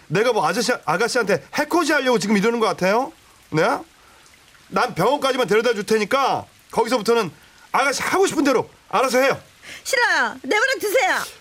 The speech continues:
Speaker 1: 어허! 고집! 아니, 지금 비 다 맞고 이거 다쳐가지고 이-, 일어서지도 못하는데. 자, 얼른 부축해 일어나요.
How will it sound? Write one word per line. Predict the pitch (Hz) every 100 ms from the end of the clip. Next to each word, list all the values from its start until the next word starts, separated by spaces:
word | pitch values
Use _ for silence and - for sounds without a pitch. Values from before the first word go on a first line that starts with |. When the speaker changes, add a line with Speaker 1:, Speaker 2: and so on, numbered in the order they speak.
| - -
Speaker 1:
어허! | 294 330 320 262 349 320 180 - _ _ - - - -
고집! | 302 339 339 320 190 - - - - - -
아니, | 262 330 208
지금 | 262 254
비 | 170 302
다 | - 285
맞고 | 330 320
이거 | 254 285
다쳐가지고 | - 254 320 330 277
이-, | 254 202 - 220
일어서지도 | 240 330 339 320
못하는데. | 285 277 240 - - - - - -
자, | 208 - -
얼른 | 220 254
부축해 | - 226 277 220 -
일어나요. | 247 240 247 165